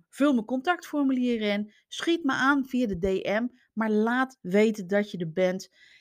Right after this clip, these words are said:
En er hoeft nog niet eens te zijn, maar van: "Joh, ik waardeer het wat je, wat je deelt." Maar gewoon,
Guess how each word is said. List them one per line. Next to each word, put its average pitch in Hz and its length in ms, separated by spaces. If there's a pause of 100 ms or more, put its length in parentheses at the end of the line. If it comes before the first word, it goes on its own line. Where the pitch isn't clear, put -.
En 220 380
er 208 160
hoeft 247 160
nog 214 100
niet 202 180
eens 294 220
te 254 80
zijn, 214 280
maar 202 100
van: 202 120
"Joh, 196 340 (100)
ik 196 220
waardeer 180 420
het 175 120
wat 170 280
je, 165 300
wat 185 200
je 165 100
deelt." 208 300
Maar 226 120
gewoon, 262 280